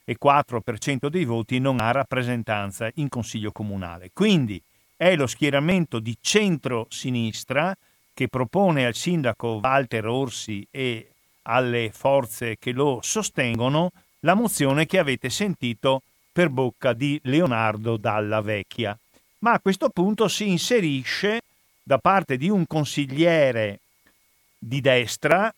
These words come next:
un signore che si chiama Alex Cioni, che a suo tempo ha sostenuto la candidata leghista alla carica di sindaco Ilenia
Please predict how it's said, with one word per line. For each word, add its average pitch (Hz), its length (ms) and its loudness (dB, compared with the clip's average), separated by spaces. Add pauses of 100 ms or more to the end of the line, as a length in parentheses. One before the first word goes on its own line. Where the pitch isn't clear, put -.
(540)
un 127 300 -2
signore 131 460 -2
che 110 80 -12
si 110 160 -10
chiama 123 380 2
Alex 123 360 0 (140)
Cioni, 135 640 0
che 135 280 -2 (160)
a 123 100 -6
suo 131 280 -2
tempo 143 640 0
ha 143 260 0
sostenuto 151 1120 -2 (460)
la 135 380 6
candidata 143 580 2
leghista 123 880 -2 (880)
alla 110 200 0
carica 127 400 2
di 113 100 -6
sindaco 127 560 -4
Ilenia 123 580 2